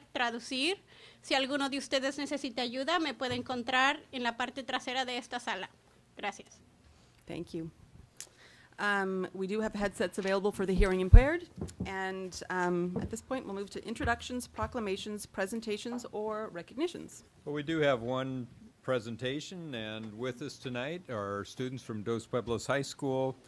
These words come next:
Speaker 3: Dos Pueblos High School Principal Mark Swanitz, there's Mark over here,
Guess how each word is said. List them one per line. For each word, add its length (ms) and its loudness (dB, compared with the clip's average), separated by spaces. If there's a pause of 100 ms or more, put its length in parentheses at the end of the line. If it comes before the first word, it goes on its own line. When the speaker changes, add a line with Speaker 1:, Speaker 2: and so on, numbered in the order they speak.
(220)
Speaker 3:
Dos 220 0
Pueblos 360 12
High 140 4
School 300 -2
Principal 480 0
Mark 260 -4
Swanitz, 520 -6
there's 320 -6
Mark 320 -2
over 280 -4
here, 300 -2